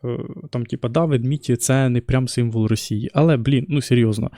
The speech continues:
типу, це не офіційний символ Росії. Й-, е, сим-, ведмедям Росію почали, е, зображати, по-моєму, в, перед Першою світовою війною,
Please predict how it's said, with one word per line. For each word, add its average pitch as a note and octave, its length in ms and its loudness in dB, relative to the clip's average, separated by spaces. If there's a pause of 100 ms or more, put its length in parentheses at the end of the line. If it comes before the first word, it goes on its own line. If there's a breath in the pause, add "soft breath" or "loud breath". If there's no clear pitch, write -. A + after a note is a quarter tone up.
(220 loud breath)
типу, C3 200 4
це C3+ 180 2
не C3 160 4
офіційний A#2 420 -2
символ A2 340 -4
Росії. A2+ 400 -6
Й-, C3 440 -4
е, A2+ 380 2
сим-, E3 340 2 (240)
ведмедям D3 580 2
Росію F3+ 420 4
почали, C#3 460 4
е, F3+ 80 4 (880 soft breath)
зображати, A#2+ 760 0
по-моєму, C3 640 0
в, B2+ 480 2
перед B2 280 2
Першою B2 300 0
світовою A#2+ 480 0
війною, G#3 420 2